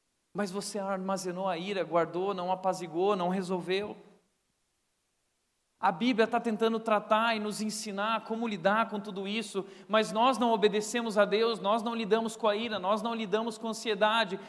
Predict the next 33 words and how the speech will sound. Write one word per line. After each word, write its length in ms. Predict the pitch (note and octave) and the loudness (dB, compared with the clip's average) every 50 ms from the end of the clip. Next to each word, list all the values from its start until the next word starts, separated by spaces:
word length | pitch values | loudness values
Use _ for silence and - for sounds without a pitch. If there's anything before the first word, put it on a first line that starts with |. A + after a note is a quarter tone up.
| - - | -14 -6
nós 260 | - G3+ G#3 A#3 A#3 | 2 4 6 6 6
não 120 | - A#3+ A#3 | 4 0 -2
lidamos 400 | A3+ A3 F3+ G#3+ A3+ A3+ G#3+ - | -2 2 4 4 4 4 -2 -4
com 100 | - A#3 | -4 -6
o 40 | G3+ | -4
desânimo, 600 | F3+ G3+ E3+ D#3+ G#3+ A3 A#3 A#3 A3 G#3 F#3 - - - - | -4 -6 0 2 2 2 2 2 2 0 0 -2 -6 -4 -4
e 80 | A3 | -2
tudo 320 | A3+ - C4 C4 A#3 A#3+ A#3+ | 0 0 0 0 0 0 0
isso 220 | B3+ - - - | 0 -2 -2 -2
acarreta, 640 | A#3 A#3+ A#3+ A3+ G3+ G3 G#3+ A#3 B3 B3+ B3 A3 G3 | -2 0 2 2 2 4 2 2 2 2 0 -2 -4
são 200 | - - A#3+ A3+ | -2 -2 -4 -4
questões 560 | A3 - - A#3 A3+ A3+ - B3 B3 B3+ B3 | -6 -6 -6 -6 -6 -4 -4 -4 -2 -2 -4
psicossomáticas 1120 | - - - - C4 A#3 - B3+ A3+ B3 B3 A3+ G#3 G3+ G#3+ A#3+ B3 B3 A#3+ - A3 G#3 G#3 | -6 -10 -6 -6 -4 0 0 0 0 2 0 0 0 0 0 0 0 -2 -4 -4 -6 -6 -4
que 140 | - A#3 | -6 -6
vão 140 | F#3+ A3+ A#3+ | -4 -2 -2
afetando 400 | B3 B3 A#3+ G#3+ A#3 A#3 A#3 A#3 | -2 -2 -2 -4 -2 -2 -4 -2
o 40 | A#3 | -4
nosso 240 | A#3 A#3 A3+ - A3 | -4 -6 -6 -8 -8
corpo 460 | - - A#3 B3 C4 A#3+ - G#3+ G3+ - - - - | -4 4 6 6 6 6 4 0 -2 -2 -8 -8 -2
e 80 | A3+ A#3 | 0 0
nos 160 | A#3 A3+ - | 0 0 -2
trazem 420 | - B3 A#3 A#3 B3 A3+ A#3 A#3+ A#3 | 0 2 2 2 2 2 0 -2 -2
inúmeras 340 | A3+ A#3 A#3 A#3+ A3+ A3 | -2 -2 -2 0 -2 -2
doenças. 680 | F#3+ F#3+ A#3 A#3 B3+ D4 E4 D#4 - - - - - - - - - _ _ _ _ _ _ _ _ _ _ _ _ _ _ _ _ - | -2 -2 -2 0 0 -2 -2 -4 -8 -10 -14 -16 -18 -20 -20 -20 -20 _ _ _ _ _ _ _ _ _ _ _ _ _ _ _ _ -10
Então, 420 | G#3 G3 - C4+ C#4+ D4 C4+ - - - - - - _ _ _ _ _ _ _ _ _ _ _ | -8 0 2 2 2 2 0 -4 -10 -16 -20 -20 -20 _ _ _ _ _ _ _ _ _ _ _
a 160 | - A3 A3+ | 2 4 4
ira 320 | A3+ B3 C#4 D4 C4 A3+ | 4 4 4 4 4 2
prejudica 800 | - - - A#3 G#3+ F3 A3 G3 D#3 F#3+ C4 C#4 - C4+ C4 B3 | 0 2 -2 -2 -2 -2 -4 -4 0 0 0 0 0 -2 -2 0
a 40 | A#3 | 0
mim, 360 | A3 A3 A#3 C4+ D4+ C4+ - - - - | 0 0 -2 -2 -4 -8 -10 -14 -14 -8
a 80 | - G3 | -4 -2
mim 140 | G#3+ A#3 A#3 | -2 0 0
mesmo. 420 | A3+ A3 A3+ B3+ C#4+ A#3 - - | 0 0 -2 -2 -4 -8 -10 -14